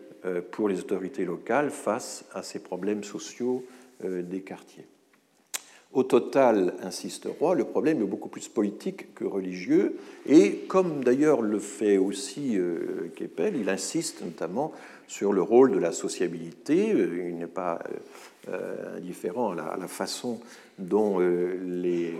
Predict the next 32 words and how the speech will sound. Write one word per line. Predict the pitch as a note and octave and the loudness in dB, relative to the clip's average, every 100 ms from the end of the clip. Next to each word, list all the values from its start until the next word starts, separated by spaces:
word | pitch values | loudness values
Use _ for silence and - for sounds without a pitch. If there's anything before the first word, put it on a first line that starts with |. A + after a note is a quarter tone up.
| E2 - F2+ | -10 -14 -6
l'islamisation, | G2 G#2+ - G2+ G2+ F#2+ F2+ - A#2 G#2+ F2+ | -4 -2 -2 -2 -2 -2 -6 -6 -2 0 -2
euh, | |
se | D#2+ F#2 | -2 -4
répand | F2+ G2+ B2 F#2 | -2 -2 -4 -6
à | |
travers | - F#2 F2+ | -4 -4 -4
les | E2 | -4
banlieues. | D#2 E2 F2 D3 | -8 -6 -2 0
Ça | D#3 C3+ | 0 -6
passe | - A2+ G#2 | -4 -4 -6
notamment | - D#2 F#2 C3+ | -10 -8 -6 -6
par | C#3 F#2 G2 - - - - - | -6 -4 -4 -6 -12 -20 -20 -16
un | F2 | -12
certain | F#2+ - G2+ | -10 -8 -6
nombre | F#2 | -4
d'associations | E2+ - - D#2 - G#2+ A#2+ | -6 -8 -12 -14 -8 -6 -4
comme | - E2+ | -6 -8
les | D#2+ | -10
clubs | - G#2+ F2+ | -4 -4 -4
de | D2+ | -8
sport. | - A2 A2 D3+ - | -8 0 2 2 -2
Là, | F#2+ | -6
vous | F#2+ | -4
retrouvez | - - D#2+ F#2 | -4 -6 -4 0
la | - | 0
même | F#2 F2+ | -2 -8
chose | - A#2 | -6 -6
chez, | - - D#2+ - - - - | -6 -8 -8 -8 -14 -18 -8
euh, | F#2 | -6
Rougier, | E2+ G2 D#2+ E2+ A2 | -6 -6 -8 -2 -2
chez | A2+ - | -2 -8
Keppel, | - - - A#2 D3 | -10 -10 -2 0 0